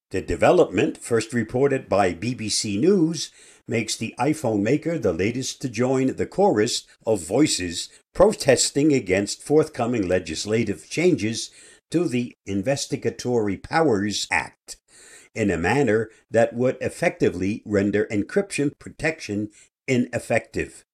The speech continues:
Apple told the British broadcaster that such a provision would constitute a serious and direct threat to data security and information privacy. Earlier this April, several messaging apps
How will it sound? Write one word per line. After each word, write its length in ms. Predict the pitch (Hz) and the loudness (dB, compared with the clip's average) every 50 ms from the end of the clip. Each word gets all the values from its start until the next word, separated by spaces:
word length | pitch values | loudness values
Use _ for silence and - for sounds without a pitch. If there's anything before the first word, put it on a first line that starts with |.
| _ _ - | _ _ -2
Apple 340 | 113 135 - - 175 151 | -2 0 2 2 2 2
told 380 | - - - 147 147 147 139 117 | 2 2 2 2 2 2 0 -2
the 80 | 107 104 | -4 -4
British 400 | - 131 151 160 151 127 95 87 | -2 -2 -2 -2 -2 -4 -8 -8
broadcaster 960 | 87 104 127 160 175 - - - 101 92 82 - - - 113 110 117 117 - - - - | -4 0 2 2 2 0 -2 0 0 0 0 0 -2 -2 0 0 0 -2 -6 -10 -4 -2
that 200 | 98 98 95 - | 0 0 0 0
such 300 | - - 156 160 156 - | 0 0 0 0 0 -2
a 80 | 127 | -4
provision 720 | - - 117 101 101 143 165 143 110 107 117 120 110 101 | -2 -2 -4 0 2 2 2 2 2 0 -2 -2 -2 0
would 260 | 110 113 110 110 110 - _ _ _ - | 2 4 4 4 2 -4 _ _ _ -10
constitute 840 | - - 135 156 151 - - - 156 - - 170 170 180 175 - _ _ - | -4 -2 -2 0 -2 -2 -4 -6 -6 -6 -2 -2 -2 -2 -2 -6 _ _ -10
a 140 | - 101 95 | -6 -6 -4
serious 640 | - - - 185 202 202 156 113 107 110 113 110 - - | -4 0 2 4 4 4 4 2 0 -2 -2 -4 -6 -8
and 220 | - 107 101 87 | -6 -4 -4 -2
direct 440 | 90 90 82 92 131 139 - - - | -2 -4 0 0 0 0 -2 -4 -18
threat 380 | - - - 110 101 104 - - _ _ _ _ _ _ _ _ _ _ | -10 -4 0 2 2 0 0 -6 _ _ _ _ _ _ _ _ _ _
to 200 | - - 151 156 | -4 -2 -2 -2
data 400 | 127 - 90 90 92 82 85 90 | 0 0 2 2 2 2 2 0
security 800 | - - - - - - - 185 185 160 131 120 131 139 - - | -2 -2 -6 -6 -4 0 2 4 4 4 4 2 0 -4 -6 -4
and 200 | 139 143 - - | -4 -4 -4 -2
information 800 | - - 120 113 107 - 120 107 95 85 87 80 - - 98 92 | -2 -2 -2 0 0 0 0 0 0 0 -2 -4 -4 -4 -4 -4
privacy. 720 | - - 107 104 104 98 80 78 - - - 76 69 - _ _ _ _ _ _ _ - | -4 -2 -2 0 0 0 -2 -4 -4 -4 -4 -4 -6 -10 _ _ _ _ _ _ _ 2
Earlier 420 | 123 143 165 165 160 160 160 151 | 4 6 6 8 8 8 8 8
this 220 | 131 127 117 - - - | 6 4 0 -2 0 0
April, 420 | 185 214 208 - 170 170 175 156 | 2 2 2 2 2 2 2 2
several 400 | - - - 123 113 - 110 101 | 0 0 0 0 0 0 0 0
messaging 600 | 90 95 120 131 - - 117 101 - 101 98 101 - | 0 0 0 -2 -2 -4 -4 -6 -4 -4 -4 -4 -2
apps 500 | - 151 147 127 - - - - - | 0 0 0 0 0 -2 -6 -8 -8